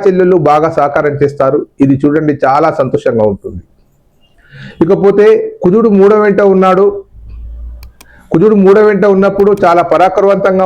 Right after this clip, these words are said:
ఉంటాడు, మానసిక ధైర్యాన్ని ఇస్తాడు, ఆత్మవిశ్వాసాన్ని కలిగింపజేస్తాడు. ఏదైనా పరీక్షలు రాసే వారికి కుజుని వల్ల మంచి లాభం జరగబోతుంది. దాంతోపాటు శత్రువులను మీరు సమర్థవంతంగా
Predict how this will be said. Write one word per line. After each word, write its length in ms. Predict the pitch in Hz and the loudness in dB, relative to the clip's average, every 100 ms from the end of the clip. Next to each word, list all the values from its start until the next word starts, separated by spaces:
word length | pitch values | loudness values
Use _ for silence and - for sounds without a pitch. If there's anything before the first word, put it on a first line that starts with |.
| 180 | 0
ఉంటాడు, 320 | 175 180 190 - - - - - - 120 | 0 0 0 -4 -12 -20 -20 -20 -4 -2
మానసిక 420 | 123 165 208 202 196 147 | 0 0 0 0 0 2
ధైర్యాన్ని 420 | 180 208 208 196 | 2 2 2 0
ఇస్తాడు, 340 | - 190 180 196 - - _ - 143 | 0 0 2 0 -2 -12 _ -4 -2
ఆత్మవిశ్వాసాన్ని 880 | 170 - 202 175 - 214 202 214 190 - | 0 0 0 0 0 -2 0 0 -2 0
కలిగింపజేస్తాడు. 840 | 170 196 190 175 175 180 175 175 - - _ _ _ - - 160 | 0 0 0 0 0 0 0 0 -2 -10 _ _ _ -20 -2 2
ఏదైనా 320 | 170 208 202 143 139 - | 4 4 2 0 -6 -4
పరీక్షలు 400 | 156 170 202 226 190 | 0 2 2 2 2
రాసే 280 | 185 190 214 196 | 0 0 0 2
వారికి 340 | 190 185 202 202 - _ _ - | 0 0 -2 -4 -8 _ _ -2
కుజుని 240 | 160 202 202 | 0 2 4
వల్ల 160 | 196 190 143 139 | 4 4 0 -2
మంచి 180 | 156 175 147 | 0 0 0
లాభం 240 | 165 196 180 | 0 0 0
జరగబోతుంది. 640 | 175 175 175 165 160 160 180 - _ _ _ _ _ _ - _ - 139 | 0 0 0 0 0 0 -2 -6 _ _ _ _ _ _ -20 _ -2 0
దాంతోపాటు 600 | 190 208 196 202 196 214 233 - - _ _ - - - | 2 2 2 2 2 2 2 -4 -14 _ _ -20 -8 -2
శత్రువులను 600 | 170 170 233 233 226 214 - - - 156 | 0 0 2 2 2 0 -2 -8 -8 0
మీరు 200 | 175 196 147 131 | 4 4 2 -2
సమర్థవంతంగా 840 | 156 170 208 196 214 208 214 208 | -2 0 2 2 0 0 0 2